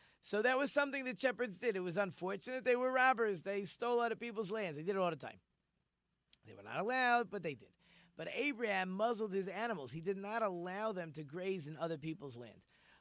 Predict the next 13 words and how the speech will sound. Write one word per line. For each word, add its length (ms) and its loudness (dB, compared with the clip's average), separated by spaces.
Lot, 420 6
on 120 -2
the 80 0
other 180 0
hand, 500 -2
didn't 260 0
have 360 0
those 260 -2
problems. 720 -4
He 220 -2
let 220 4
his 320 2
shepherds, 600 -4